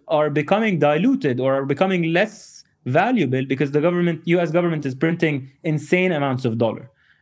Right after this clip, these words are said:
And that's not something you can do with Bitcoin or gold. So that's why I think Bitcoin as a hedge against inflation is very important. And second thing is sovereignty.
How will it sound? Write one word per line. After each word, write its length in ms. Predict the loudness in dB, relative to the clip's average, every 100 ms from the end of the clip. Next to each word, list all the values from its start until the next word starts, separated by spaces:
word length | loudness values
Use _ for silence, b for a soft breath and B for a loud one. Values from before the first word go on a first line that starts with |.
| _
And 120 | 0 0
that's 180 | 0
not 200 | -2 -2
something 340 | -2 -2 0 -2
you 100 | 0
can 220 | -2 0
do 140 | 0
with 260 | 2 0 0
Bitcoin 400 | -2 0 -2 0
or 100 | 0
gold. 420 | 2 0 -2 -10 _ _ b b b
So 800 | -4 0 2 2 0 0 -2 -6 _ _ _ _ _ _
that's 220 | 0 2
why 180 | 4 2
I 80 | 2
think 420 | 0 -2 -2 -12 _ _ _ _ 0
Bitcoin 460 | 0 2 0 2 0
as 160 | 0
a 100 | 2
hedge 360 | 2 0 0 -2
against 440 | -2 0 -2 -4
inflation 800 | -4 -4 -2 -2 0 -2 -2 -6 B B B -2
is 360 | 0 0 -2
very 260 | 0 0 0
important. 540 | -4 -4 -4 -6 -6
And 140 | -4 0
second 360 | 0 0 -2
thing 180 | -2 0
is 300 | 0 -2 -6 B B
sovereignty. 720 | -4 2 4 4 0 -2 -6